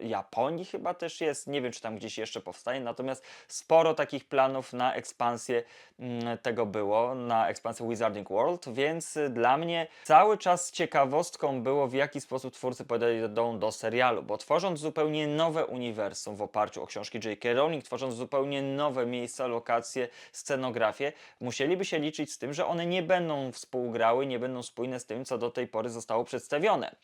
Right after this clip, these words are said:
I wtedy mielibyśmy do czynienia z pewnego rodzaju paradoksem, gdzie te istniejące parki albo musiałyby się rozszerzyć i zaprezentować nam,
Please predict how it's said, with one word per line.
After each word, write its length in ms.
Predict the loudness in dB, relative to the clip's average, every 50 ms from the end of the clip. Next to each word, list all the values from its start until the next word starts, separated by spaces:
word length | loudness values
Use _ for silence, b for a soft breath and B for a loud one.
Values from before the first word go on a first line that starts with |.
| _ _ -8
I 80 | -8 -8
wtedy 280 | -2 -2 0 2 2 2
mielibyśmy 460 | 2 2 2 0 -2 -4 -4 -4 -4
do 100 | -4 -4
czynienia 340 | -6 -4 -6 -4 -2 -4 -4
z 120 | -6 -8
pewnego 440 | _ 0 0 0 0 -2 0 0 0
rodzaju 280 | 0 2 2 2 2
paradoksem, 840 | 4 6 6 8 8 8 6 4 2 2 2 -2 -4 -2 -2 -2 -2 -4 B B B B B B B
gdzie 320 | -8 -6 2 6 6 6 6
te 260 | 6 4 6 6 6
istniejące 840 | 4 0 -6 -8 -6 -2 0 2 4 4 4 2 2 0 -2 -2 -2
parki 540 | 2 6 6 6 6 4 0 -2 -2 0
albo 340 | 4 4 4 4 4 2 0
musiałyby 500 | -2 -2 -2 0 2 4 4 4 2 0
się 160 | 0 0 2
rozszerzyć 720 | 4 4 2 2 -2 0 2 2 2 2 0 -4 -6 -6
i 100 | -8 -4
zaprezentować 800 | -4 -4 -4 -4 -6 -4 -4 -4 -2 -2 -2 0 0 -4 -4 -2
nam, 200 | -2 -2 -2